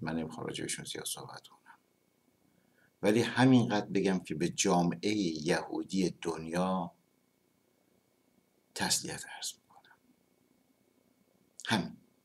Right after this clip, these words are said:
بعضی پسرموی ایشون، مسائل دیگه ایشون، رشد دادن افراد این عباس غفاری و امثال هم،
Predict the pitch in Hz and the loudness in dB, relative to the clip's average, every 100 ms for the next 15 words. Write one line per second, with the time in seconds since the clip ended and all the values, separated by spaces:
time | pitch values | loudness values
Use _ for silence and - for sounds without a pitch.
0 | _ _ _ _ _ _ _ _ 117 120 | _ _ _ _ _ _ _ _ 6 6
1 | 104 104 92 85 80 110 101 - 85 82 | 4 0 0 0 2 2 2 0 0 -4
2 | 80 - 90 85 82 80 78 80 78 - | -2 -2 0 0 -2 -2 -2 -6 -8 -12
3 | _ _ _ _ - - 95 98 - 87 | _ _ _ _ -20 -2 4 6 6 4
4 | 95 82 - 104 107 95 95 90 - 85 | 2 2 4 4 4 4 2 0 0 -2
5 | 85 87 - 165 156 - 82 85 104 101 | -2 -2 -2 -2 -2 -2 -2 -2 0 0
6 | 95 | -2